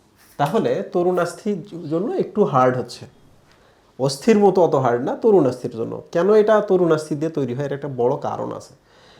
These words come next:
কারণ আমরা ছাড়া অন্যান্য যে প্রাণীরা আছে, কানটা ঘুরাইতে পারে।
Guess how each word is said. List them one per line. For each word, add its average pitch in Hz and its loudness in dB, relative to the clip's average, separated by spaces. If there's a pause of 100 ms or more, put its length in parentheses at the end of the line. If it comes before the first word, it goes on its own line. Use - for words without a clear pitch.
(160)
কারণ 147 4 (140)
আমরা 143 4
ছাড়া 135 2
অন্যান্য 143 -2
যে 160 -2
প্রাণীরা 127 -2
আছে, 143 -8
কানটা 156 -4
ঘুরাইতে 143 2
পারে। - -14